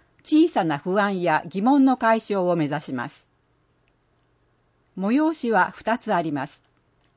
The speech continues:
一、YouTubeでオンラインセミナー。期間は一月二十五日月曜日から二月十二日金曜日まで。内容は、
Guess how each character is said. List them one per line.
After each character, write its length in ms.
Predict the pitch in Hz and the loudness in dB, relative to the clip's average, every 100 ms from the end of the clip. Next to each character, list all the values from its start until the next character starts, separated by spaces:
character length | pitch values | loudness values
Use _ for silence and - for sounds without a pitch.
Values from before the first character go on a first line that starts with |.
| _ _ _ _ _ _ _ _ _ _ _ _ 269 | _ _ _ _ _ _ _ _ _ _ _ _ -18
一、 440 | 180 - 220 - _ _ _ _ _ _ _ _ | -16 -8 -8 -8 _ _ _ _ _ _ _ _
YouTube 720 | 185 254 320 311 320 294 170 156 | -2 2 2 2 0 0 0 -2
で 300 | 147 143 - | -2 -2 -2
オ 140 | 233 294 | 2 2
ン 80 | |
ラ 160 | 294 247 | 4 2
イ 100 | 247 | 2
ン 80 | 226 | -2
セ 180 | - 214 | -2 -2
ミ 120 | 170 | -2
ナ 300 | 127 117 - | -4 -6 -10
ー。 20 | _ _ _ _ _ _ _ _ _ _ _ _ _ | _ _ _ _ _ _ _ _ _ _ _ _ _
期 120 | 208 | -6
間 300 | 277 285 294 | 0 2 2
は 300 | 233 208 - _ _ _ | 2 0 -2 _ _ _
一 260 | 190 302 | -6 0
月 280 | 311 311 254 | 2 2 0
二 160 | 247 311 | 2 2
十 220 | 220 156 | 0 0
五 160 | 180 | 0
日 440 | 190 170 - 139 - | -2 -6 -8 -10 -10
月 320 | 156 190 - | -6 -6 0
曜 200 | 285 269 | 2 2
日 120 | 196 156 | 0 -6
か 160 | 139 | -6
ら 200 | 131 131 - _ _ _ | -4 -6 -8 _ _ _
二 100 | 196 | 0
月 300 | 285 302 277 | 0 2 -2
十 260 | 202 247 262 | 0 0 2
二 140 | 226 | 0
日 480 | 202 196 185 170 - - | -2 -4 -6 -6 -8 0
金 300 | 277 294 285 | 4 6 6
曜 180 | 254 | 4
日 100 | 160 | 0
ま 140 | 131 120 | -4 -6
で。 180 | - - _ _ _ _ _ _ _ _ _ _ _ | -10 -14 _ _ _ _ _ _ _ _ _ _ _
内 300 | 202 262 294 | 0 2 4
容 240 | 277 240 | 2 2
は、 280 | 202 175 - | 2 2 0